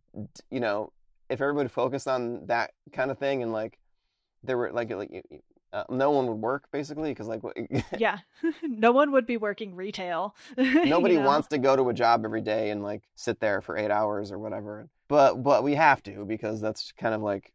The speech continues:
Speaker 1: our society. So kind of the same kind of went for me. It's like, I didn't really care. I, you know, I didn't care what it was I worked on. It could be, like, Dog Whisperer. Well, I take that back immediately, 'cause, uh, 'cause Dog Whisperer, um, I would have loved to work, to, to work on that show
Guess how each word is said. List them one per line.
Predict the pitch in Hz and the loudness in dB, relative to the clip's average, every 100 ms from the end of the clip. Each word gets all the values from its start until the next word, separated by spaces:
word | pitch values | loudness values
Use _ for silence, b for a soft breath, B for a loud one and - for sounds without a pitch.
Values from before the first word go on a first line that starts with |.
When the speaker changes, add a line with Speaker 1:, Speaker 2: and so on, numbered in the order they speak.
| - | -6
Speaker 1:
our | 110 | -4
society. | 107 113 101 92 113 - _ - | -4 2 2 0 -8 -12 _ -18
So | 71 - 147 | -10 -2 2
kind | 151 | 2
of | |
the | 156 | 2
same | - 180 | 2 2
kind | 170 160 | 2 2
of | 139 | 4
went | 135 123 | 2 0
for | 131 | 0
me. | 135 127 | 2 2
It's | 120 | 0
like, | 120 113 - _ _ _ - | -2 -2 -8 _ _ _ 0
I | |
didn't | 147 135 | 2 2
really | 135 123 | 0 -2
care. | - - | -4 2
I, | 131 | 4
you | 127 | 4
know, | 117 | 2
I | 139 | 2
didn't | 143 | 0
care | 127 110 | -2 0
what | 127 127 | 2 2
it | |
was | 120 120 | 2 0
I | 120 | 0
worked | 120 113 | 0 0
on. | 117 113 110 98 _ _ | -2 0 -4 -8 _ _
It | 117 - | -6 -4
could | 107 | -4
be, | 104 | -2
like, | 101 101 - _ - | 0 -2 -4 _ -18
Dog | 87 117 117 | 0 2 2
Whisperer. | 110 117 - 117 110 107 - | 0 -4 -4 -4 -4 -4 -4
Well, | 139 131 117 - _ _ _ _ - | 4 4 4 -2 _ _ _ _ -12
I | - 123 | -8 -4
take | 135 | 0
that | 120 110 | 0 2
back | 110 107 | 0 0
immediately, | 107 98 95 | -6 -6 -6
'cause, | 101 107 98 - | -8 -10 -12 -12
uh, | - - - | -10 -10 -10
'cause | 107 104 | -12 -6
Dog | 110 | -6
Whisperer, | 107 107 - 104 101 110 _ _ _ _ | -6 -10 -10 -10 -12 -16 _ _ _ _
um, | 95 101 82 | -6 -4 -2
I | |
would | 107 107 | -2 -2
have | |
loved | 110 107 | -2 -2
to | |
work, | 98 - | -6 -8
to, | - 101 - 165 _ | -8 -10 -10 -18 _
to | - 107 | -12 -8
work | 107 | -8
on | 107 | -8
that | 87 | -8
show | - 87 | -8 -6